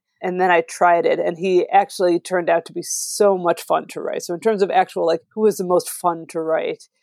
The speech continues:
writing David was this weird physical experience where I,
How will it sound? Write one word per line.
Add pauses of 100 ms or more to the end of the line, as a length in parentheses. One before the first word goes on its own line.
writing
David
was
this
weird
physical
experience
where
I,